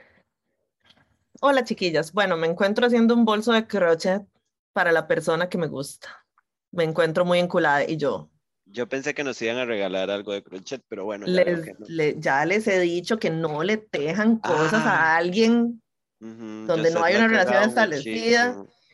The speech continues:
Speaker 1: Exacto. Y eso, y lo he extendido incluso a regalar libros.
Speaker 2: Sí, no sea necia.
Speaker 1: Sí, o sea, no hagan esas cosas, güeylas. Pero bueno, ojalá les salga bien. Si les salga bien, pues qué dicha, porque entonces ya desecho mi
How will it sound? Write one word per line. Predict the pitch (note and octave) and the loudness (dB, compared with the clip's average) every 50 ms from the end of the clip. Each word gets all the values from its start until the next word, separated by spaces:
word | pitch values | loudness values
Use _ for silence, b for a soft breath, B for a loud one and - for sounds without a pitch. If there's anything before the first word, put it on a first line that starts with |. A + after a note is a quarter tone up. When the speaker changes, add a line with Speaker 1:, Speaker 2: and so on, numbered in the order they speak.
| b b _ | b b _
Speaker 1:
Exacto. | - E3+ D#3+ - - F3+ E3+ E3+ E3+ - E3 C#3+ - - | -6 -6 -4 0 2 2 2 2 0 -2 -4 -4 -4 -2
Y | F#3 F#3 F3+ | -2 0 4
eso, | F3+ F3+ F3+ G3 G#3+ C4 C4+ - | 4 4 4 4 4 2 0 2
y | F#3+ F#3+ | 0 2
lo | F3 F3+ | 4 6
he | F3+ G3 | 6 6
extendido | A3 A3 - C4+ B3 A#3+ G#3+ A3+ A#3+ B3+ | 4 0 0 0 2 4 4 4 4 4
incluso | B3 A#3 A3 G#3+ G#3+ A3 A#3+ A3+ | 2 2 2 2 2 4 4 4
a | G#3+ G3+ G#3+ A#3 A#3 - - _ _ _ _ _ _ _ _ _ _ _ _ _ _ _ | 4 4 4 4 2 0 -6 _ _ _ _ _ _ _ _ _ _ _ _ _ _ _
regalar | - F3 E3+ D#3 D3+ D3+ D3 D3+ D#3 D#3+ | -6 -2 -2 0 0 0 0 0 0 -2
libros. | D#3+ D#3+ D#3+ D#3+ C#3+ - - - - - - - - - - _ _ _ _ _ _ _ _ _ _ _ _ _ _ | -2 -4 -4 -4 -4 -6 -8 -12 -12 -14 -18 -20 -20 -20 -20 _ _ _ _ _ _ _ _ _ _ _ _ _ _
Speaker 2:
Sí, | _ _ - - G2 G2 | _ _ -20 -20 -18 -16
no | F#2+ F#2 F#2 | -16 -16 -18
sea | - - G2 | -16 -18 -16
necia. | G2 G2 G2+ - - - F#2 F#2 G#2 _ _ _ _ _ _ | -16 -16 -16 -18 -20 -20 -20 -20 _ _ _ _ _ _ _
Speaker 1:
Sí, | _ - D#3 C3 C3 - - | _ -8 -8 -8 -8 -10 -10
o | - | -8
sea, | E3+ D#3 C#3+ - - - | -6 -6 -6 -6 -8 -10
no | E3+ F3 E3 F3+ A3 A3+ | -6 -2 0 2 2 2
hagan | G#3 G3+ G#3+ G#3 | 2 0 -2 -4
esas | G3+ G3+ G3+ G3 F#3+ | -4 -6 -8 -10 -12
cosas, | - D#3+ D3+ D3+ D#3 - | -8 -6 -6 -6 -6 -10
güeylas. | A#2+ - - - - - | -10 -12 -14 -14 -16 -12
Pero | _ - C#3+ | _ -6 -4
bueno, | C#3+ C#3 C3 - - | -4 -4 -6 -8 -10
ojalá | - D3 E3 F#3 G#3 G#3 | -8 -4 -2 0 0 0
les | G#3 G3+ | 0 0
salga | G#3 F#3+ G3 G3+ | -2 -2 -2 0
bien. | F#3+ G3 G#3+ A3 | 0 0 0 0
Si | G#3+ E3+ | -2 -2
les | D3 D3+ | -4 -2
salga | E3+ D#3+ E3 F3 | -2 -2 0 0
bien, | F3+ F#3 G3 | 0 0 0
pues | G3 F#3 F3 - | -2 -6 -6 -4
qué | F3 | -2
dicha, | D#3+ E3+ F3+ F3 - - | -2 -2 -2 -4 -6 -8
porque | G#3 - - | -8 -8 -10
entonces | C#3+ C#3 C#3+ D3 D3 D#3 E3 E3 | -8 -6 -6 -6 -6 -4 -2 0
ya | E3 E3 | 2 2
desecho | E3 D#3+ E3+ D#3+ D#3 F3 E3+ | 2 0 0 -4 -4 -4 -4
mi | E3 D#3 D3 C#3+ D3+ D#3 - | -4 -4 -6 -6 -8 -12 -16